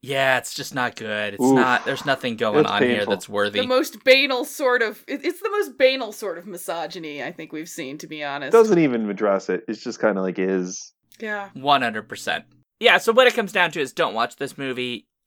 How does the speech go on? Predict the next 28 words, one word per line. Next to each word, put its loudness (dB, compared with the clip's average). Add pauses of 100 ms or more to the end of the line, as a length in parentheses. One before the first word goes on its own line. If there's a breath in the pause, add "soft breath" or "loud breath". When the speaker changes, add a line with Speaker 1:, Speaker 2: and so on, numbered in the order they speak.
Speaker 1:
uh, 0
unless 2
you're -4
doing -2
a -4
podcast -4
like -4
this, 0
and -2
then -2
don't -2
watch -6
it -8
anyway, -6
and -8
just -8
make 0
up, -2
because -2
honestly, 4
you -10
can -4
make -2
up -2
whatever -4
you -14
thought, -6
because -14